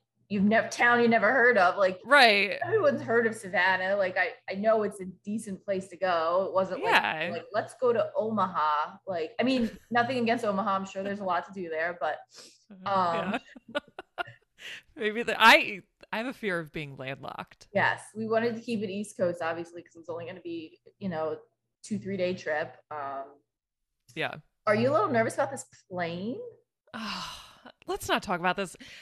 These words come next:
Speaker 2: I mean, I, okay, we're seasoned travelers. We fly all the time.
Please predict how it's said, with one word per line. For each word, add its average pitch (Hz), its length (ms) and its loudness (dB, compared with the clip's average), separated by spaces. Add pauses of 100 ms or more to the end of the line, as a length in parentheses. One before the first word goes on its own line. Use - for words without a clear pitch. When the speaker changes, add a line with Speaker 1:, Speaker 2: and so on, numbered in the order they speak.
(120)
Speaker 2:
I 285 180 6
mean, 330 240 0 (140)
I, 294 460 0
okay, 220 300 -6 (840)
we're 185 200 0
seasoned 160 640 -6
travelers. - 680 -12
We 151 160 -10
fly 135 500 -2 (280)
all 139 180 -10
the 165 80 -6
time. 139 360 -6